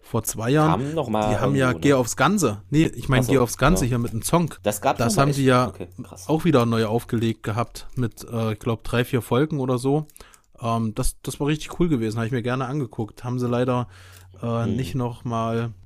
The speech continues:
Speaker 1: ja, gab's nicht mehr Folgen. Ja, das war ja unsere Pausendung Jugend, wo man
Speaker 2: Hm.
Speaker 1: noch Werbung hatte. Ich weiß gar nicht, ob's die Jüngeren noch kennen.
Speaker 2: <laughs> Ja,
Speaker 1: Sich hingesetzt
Speaker 2: schwierig.
Speaker 1: und W W F aufgenommen und so am Wochenende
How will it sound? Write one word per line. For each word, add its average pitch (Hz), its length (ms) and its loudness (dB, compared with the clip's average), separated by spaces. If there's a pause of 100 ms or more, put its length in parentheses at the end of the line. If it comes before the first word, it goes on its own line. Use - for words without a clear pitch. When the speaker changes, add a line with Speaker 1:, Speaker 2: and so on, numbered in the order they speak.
Speaker 1:
ja, 117 140 -4
gab's 123 260 -2
nicht 120 200 -2
mehr 120 180 2
Folgen. 127 440 -2 (260)
Ja, 139 160 8
das 120 160 0
war 123 100 6
ja 127 60 8
unsere 120 640 2
Pausendung 117 1000 0
Jugend, 113 540 -4
wo 117 80 -4
man 110 160 -2
Speaker 2:
Hm. 104 60 -4
Speaker 1:
noch 92 100 -10
Werbung 113 520 0
hatte. 113 360 -4
Ich - 100 -12
weiß 107 220 -6
gar 113 100 -4
nicht, 110 140 -4
ob's - 180 -10
die 110 80 -10
Jüngeren 113 380 -2
noch 104 160 -8
kennen. 127 320 -4 (160)
Speaker 2:
<laughs> 113 160 -2 (280)
Ja, 113 380 -4
Speaker 1:
Sich 104 320 -6 (220)
hingesetzt 117 680 0
Speaker 2:
schwierig. - 240 -8
Speaker 1:
und 107 340 -8
W 117 180 -2
W 113 160 -2
F 131 220 -6
aufgenommen 117 680 -4
und 101 180 -6
so 110 280 -4 (240)
am 107 140 -8
Wochenende 107 680 -6